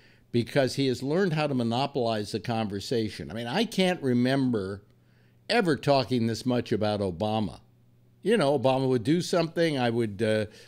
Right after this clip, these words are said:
talk about it, and then we get on to other stuff. But it, it wasn't, he wasn't, he didn't monopolize the national conversation the way that Trump does. And Trump wants to monopolize the conversation because he wants people to know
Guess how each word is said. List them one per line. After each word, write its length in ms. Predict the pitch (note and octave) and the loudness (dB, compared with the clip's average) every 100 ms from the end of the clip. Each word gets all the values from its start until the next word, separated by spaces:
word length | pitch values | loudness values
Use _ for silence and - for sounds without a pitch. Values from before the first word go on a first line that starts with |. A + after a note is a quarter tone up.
| - - | -20 -4
talk 280 | B2+ B2+ D#3 | -2 -2 0
about 360 | C3+ C#3 D3 | 2 2 2
it, 140 | F#3 E3+ | -2 -4
and 80 | |
then 100 | D#3+ | -4
we 80 | E3+ | -4
get 180 | D3 D#3 | -2 -2
on 180 | D#3 D3 | 0 0
to 80 | C#3+ | 0
other 200 | C#3 C3+ | 0 -2
stuff. 500 | - G3 D#3+ F#2+ - _ | -2 -2 -2 -6 -16 _
But 280 | D3 C3+ - C3+ | 0 0 0 -4
it, 60 | C3+ | -4
it 220 | - - C#3 | -6 -12 -8
wasn't, 400 | D#3+ G#3 F#3 C3 | -4 -4 -4 -4
he 140 | C#3+ | -4
wasn't, 400 | D#3 G3 F3 - - - - - | -4 -4 -6 -12 -18 -20 -16 -4
he 120 | D#3 | -2
didn't 220 | A3 G3+ | 0 0
monopolize 840 | E3 C#3 C#3+ C3+ C#3 A#2+ A2 G#2 A#2 | -2 -2 -2 -2 0 0 -2 -4 -4
the 80 | |
national 560 | G#2+ A2 A2 - G#2+ F#2 | -2 0 -2 -4 -8 -8
conversation 1080 | - F#2+ F#2+ E2 E2 - F2+ D#2 - - - - | -8 -8 -8 -10 -10 -10 -10 -10 -12 -16 -18 -8
the 80 | A2 | -2
way 220 | A2 G#2+ F#2+ | 2 4 2
that 180 | G2 | -2
Trump 420 | - A#2 G2+ - - | -6 -4 -4 -6 -12
does. 380 | A#1+ G1+ - - - - - - | -12 -14 -18 -20 -20 -20 -16 -6
And 160 | A#2 | -4
Trump 380 | A2 E3+ F#3 D#3 | -2 0 0 0
wants 460 | A#2 C#3+ G3 E3 - | 0 2 0 -2 -4
to 100 | A#2+ | -2
monopolize 720 | G#2+ G2 F#2+ G#2 F2+ E2 D#2+ | 0 0 -2 -4 -4 -6 -10
the 80 | E2+ | -10
conversation 880 | - F2 D#2 B1+ - D2+ D2+ A#2+ A#2+ | -8 -8 -8 -10 -8 -6 -6 -8 -6
because 380 | C#3 C#3+ B2 | -4 -2 -2
he 120 | - A#2+ | 0 0
wants 460 | G2+ C3 F3+ D3 | 0 0 -2 -4
people 400 | - A2+ F#2+ G#2+ | -4 -4 -4 -8
to 200 | G2+ A2+ | -4 -2
know 400 | G#2+ G#2+ G2+ G#2+ | 0 0 0 -2